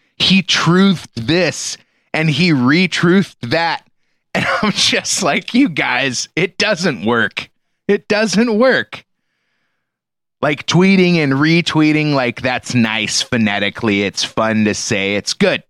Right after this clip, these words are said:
It's good. Stamp of approval. But the truth,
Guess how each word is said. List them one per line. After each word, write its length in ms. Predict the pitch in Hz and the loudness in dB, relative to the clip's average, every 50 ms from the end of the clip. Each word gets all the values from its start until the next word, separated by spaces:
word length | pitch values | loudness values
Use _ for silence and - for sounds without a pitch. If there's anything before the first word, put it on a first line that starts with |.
| _ _ | _ _
It's 140 | _ - - | _ -10 -8
good. 400 | - - 120 117 110 107 90 - _ _ _ _ _ _ _ _ _ _ _ _ _ _ _ _ _ _ _ _ _ _ _ _ _ _ _ | -2 -2 0 0 0 -2 -4 -6 _ _ _ _ _ _ _ _ _ _ _ _ _ _ _ _ _ _ _ _ _ _ _ _ _ _ _
Stamp 420 | _ - - 143 143 147 135 - | _ -4 -2 -2 -2 -2 -2 -2
of 100 | 131 113 | -2 -2
approval. 540 | 117 104 - 131 131 127 117 107 92 78 - _ | -2 -2 0 2 2 2 2 2 -2 -4 -4 _
But 160 | 135 127 - | -6 -4 -2
the 80 | 143 | -4
truth, 500 | - - - 180 170 165 160 - - - | -4 -2 -2 0 2 2 0 -2 -6 -16